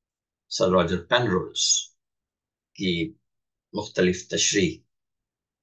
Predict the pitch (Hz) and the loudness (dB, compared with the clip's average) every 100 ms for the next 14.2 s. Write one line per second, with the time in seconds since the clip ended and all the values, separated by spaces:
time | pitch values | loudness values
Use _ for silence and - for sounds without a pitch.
0 | _ - - - - - 104 95 90 - | _ -14 -12 -12 -8 -2 2 4 2 0
1 | _ _ _ _ _ _ _ _ _ _ | _ _ _ _ _ _ _ _ _ _
2 | _ _ _ _ _ _ _ _ _ - | _ _ _ _ _ _ _ _ _ -2
3 | - - - - - - 107 104 - 98 | -2 -2 -6 -10 -4 -2 0 -2 -4 -6
4 | 92 87 85 85 - - - - _ _ | -4 -4 -4 -4 -4 -6 -8 -16 _ _
5 | _ _ _ _ _ _ _ _ _ _ | _ _ _ _ _ _ _ _ _ _
6 | _ _ _ _ - 85 85 78 82 82 | _ _ _ _ -12 -10 -12 -10 -8 -8
7 | 78 80 - - _ _ _ _ _ _ | -8 -10 -12 -18 _ _ _ _ _ _
8 | _ 92 - - 95 82 82 110 - _ | _ -12 -10 -6 -6 -6 -6 -8 -8 _
9 | _ _ - 139 151 151 101 90 90 101 | _ _ -6 -2 -2 -2 -4 -2 -2 -4
10 | 95 - _ _ _ _ 120 - 127 - | -6 -14 _ _ _ _ -4 -4 -4 -8
11 | 98 90 90 95 - 85 82 87 101 - | -4 -2 -2 -6 -8 -10 -6 -4 -4 -6
12 | - 87 90 - - - - - - _ | -10 -8 -8 -10 -16 -16 -20 -20 -20 _
13 | _ _ _ _ 160 147 - - - - | _ _ _ _ -20 -12 -10 -10 -14 -18
14 | - | -18